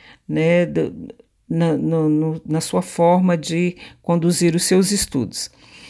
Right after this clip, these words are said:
E se você tiver dificuldade pra fazer seu planejamento, você encontrará nas redes muitos modelos aí que poderão te ajudar,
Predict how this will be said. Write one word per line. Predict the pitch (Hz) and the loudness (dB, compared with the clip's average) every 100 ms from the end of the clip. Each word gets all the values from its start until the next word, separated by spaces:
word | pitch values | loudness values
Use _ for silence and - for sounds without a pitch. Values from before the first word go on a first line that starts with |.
| - - - | -18 -10 -2
E | 262 | 0
se | 330 | 0
você | 330 285 226 | 2 4 4
tiver | 190 185 185 | 4 2 2
dificuldade | 165 208 214 190 160 151 170 170 | 0 -2 -4 -4 -2 0 -2 -2
pra | 165 | -4
fazer | 170 160 156 | -2 -2 -2
seu | - 156 | -4 -2
planejamento, | 156 151 143 139 156 160 208 220 | 0 2 2 0 0 2 2 2
você | 196 226 247 | 2 2 2
encontrará | 233 240 226 196 165 156 | 2 0 0 -2 -2 -2
nas | 165 190 190 | -2 -2 -2
redes | 208 233 226 208 214 | 4 4 4 0 -4
muitos | 214 226 247 247 220 | 0 2 2 0 0
modelos | 220 214 175 170 170 170 | 2 2 2 0 0 -2
aí | 180 175 202 | 2 2 0
que | - | -4
poderão | 233 233 233 226 214 | 0 2 4 4 2
te | - | 2
ajudar, | 226 226 214 165 - | 2 2 0 -2 -2